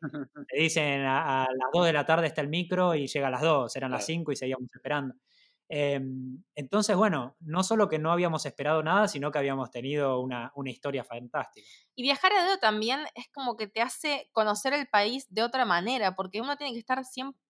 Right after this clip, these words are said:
Speaker 4: siempre consciente de dónde está, de qué está haciendo, te hace estudiar la ruta, a ver qué camino te conviene tomar, qué pueblos hay en el medio, para ver si alguien que nos frena va a ese pueblo y nos puede llevar.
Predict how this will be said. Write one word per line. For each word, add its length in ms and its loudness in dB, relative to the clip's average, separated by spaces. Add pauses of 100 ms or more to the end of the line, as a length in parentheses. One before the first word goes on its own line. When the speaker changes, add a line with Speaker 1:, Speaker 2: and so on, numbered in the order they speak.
Speaker 4:
siempre 360 -6
consciente 680 -2
de 60 -2
dónde 220 0
está, 260 2
de 120 0
qué 80 -4
está 180 -4
haciendo, 680 0 (460)
te 80 2
hace 200 0
estudiar 500 0
la 160 6
ruta, 580 2
a 60 4
ver 180 6
qué 100 0
camino 280 0
te 100 -4
conviene 260 -2
tomar, 480 4
qué 140 -4
pueblos 520 -2
hay 120 2
en 80 -2
el 160 0
medio, 840 0
para 260 2
ver 160 0
si 140 -4
alguien 300 -2
que 80 -6
nos 180 -4
frena 340 0
va 260 4
a 60 2
ese 200 -6
pueblo 360 -2
y 40 -2
nos 160 -6
puede 200 -2
llevar. 520 0